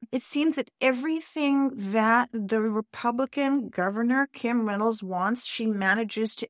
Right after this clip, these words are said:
engineer to get the power to do. And it's what they mean by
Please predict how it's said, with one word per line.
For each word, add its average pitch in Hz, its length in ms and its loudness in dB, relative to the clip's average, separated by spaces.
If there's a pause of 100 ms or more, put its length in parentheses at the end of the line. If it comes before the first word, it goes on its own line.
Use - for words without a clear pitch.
engineer 202 720 0
to 214 120 -2
get 185 220 -6
the - 180 -12
power 156 520 -2 (340)
to 233 100 -4
do. 320 520 -4 (100)
And 226 420 4 (840)
it's 247 200 2
what 302 200 -2
they 311 100 4
mean 285 540 10
by 208 540 4